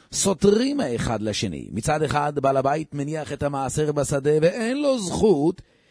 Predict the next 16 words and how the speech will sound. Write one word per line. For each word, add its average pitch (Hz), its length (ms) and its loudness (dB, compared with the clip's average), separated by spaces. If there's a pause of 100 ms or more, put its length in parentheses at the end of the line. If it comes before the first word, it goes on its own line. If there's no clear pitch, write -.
(140)
למנוע 175 800 -4
מאחרים 160 720 -2
לקחת 165 680 -4
את 156 140 -4
המעשר 151 880 -2 (420)
ולשמור 143 500 2
עבור 151 240 2
הקרובים 160 420 0
שלו, 196 500 -2 (300)
כי 127 120 -2
כתוב 180 360 2
"והנחת". 185 540 -2 (760)
ומצד 143 460 -2
שני, 156 1000 -2
בעל 123 220 0
השדה 143 360 0